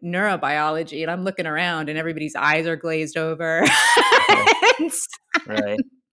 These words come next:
Speaker 1: <laughs> It wasn't welcome. Nobody
Speaker 2: Yeah.
Speaker 1: wanted to talk about brains with me. <laughs> So I feel like, um,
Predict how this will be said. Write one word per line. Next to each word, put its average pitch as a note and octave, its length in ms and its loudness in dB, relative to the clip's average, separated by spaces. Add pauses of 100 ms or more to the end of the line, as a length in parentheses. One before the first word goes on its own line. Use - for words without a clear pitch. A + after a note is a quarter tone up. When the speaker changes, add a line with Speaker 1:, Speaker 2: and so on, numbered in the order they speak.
(720)
Speaker 1:
<laughs> - 0 -
It D#4 560 2
wasn't D4+ 480 4
welcome. G#3 680 4
Nobody D#4 360 4
Speaker 2:
Yeah. F4 80 6
Speaker 1:
wanted D#4 300 4
to D4 80 -8
talk C4 280 4
about C#4+ 360 2
brains B3+ 460 2
with G3 180 -4
me. F3 360 -4
<laughs> - 60 -20 (540)
So A3 360 -2
I A#3 200 0
feel A#3+ 280 0
like, G#3 340 -2
um, E3+ 480 -4